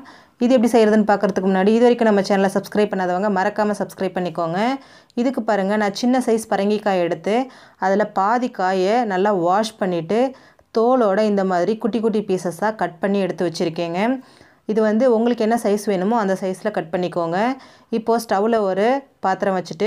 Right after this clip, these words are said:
ரெண்டு ஸ்பூன் அளவுக்கு எண்ணெய் சேர்த்துக்கிறேன். எண்ணெய் சூடானதும் அரை ஸ்பூன் அளவுக்கு வெந்தயம், ஒரு மூணு காஞ்ச மிளகாய் சேர்த்து நல்லா பொரிய விட்டுறலாம். வெந்தயம் நல்லா பொரிஞ்சதுக்கப்புறம் இது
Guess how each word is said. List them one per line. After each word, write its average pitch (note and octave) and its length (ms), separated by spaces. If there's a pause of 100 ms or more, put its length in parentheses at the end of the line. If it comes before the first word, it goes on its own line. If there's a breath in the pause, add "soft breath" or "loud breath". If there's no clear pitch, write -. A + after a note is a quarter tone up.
(160)
ரெண்டு A3+ 240
ஸ்பூன் A3+ 240
அளவுக்கு F#3+ 340
எண்ணெய் F#3+ 180
சேர்த்துக்கிறேன். F3+ 520 (480 loud breath)
எண்ணெய் B3 240
சூடானதும் G3 600 (460 loud breath)
அரை G#3+ 200
ஸ்பூன் A#3+ 260
அளவுக்கு F#3 460
வெந்தயம், F#3 500 (480 loud breath)
ஒரு A3+ 200
மூணு A#3 300
காஞ்ச G3+ 300
மிளகாய் F#3 380
சேர்த்து F3 320 (160)
நல்லா G3 300
பொரிய G3 300
விட்டுறலாம். F3 500 (440 loud breath)
வெந்தயம் A#3 540
நல்லா G3+ 280
பொரிஞ்சதுக்கப்புறம் G3+ 840
இது A3+ 120